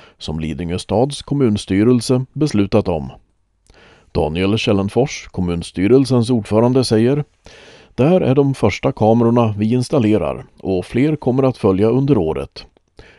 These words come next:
Vi ska arbeta aktivt för ökad trygghet."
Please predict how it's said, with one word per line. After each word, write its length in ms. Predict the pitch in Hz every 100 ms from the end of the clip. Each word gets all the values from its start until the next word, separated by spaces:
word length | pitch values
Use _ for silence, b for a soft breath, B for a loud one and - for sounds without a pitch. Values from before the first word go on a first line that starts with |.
| b
Vi 200 | - 76
ska 200 | 95 -
arbeta 480 | 92 90 98 98 98
aktivt 500 | 98 - - 135 -
för 180 | - 98
ökad 500 | 92 90 131 131 123
trygghet." 680 | - 82 82 101 - -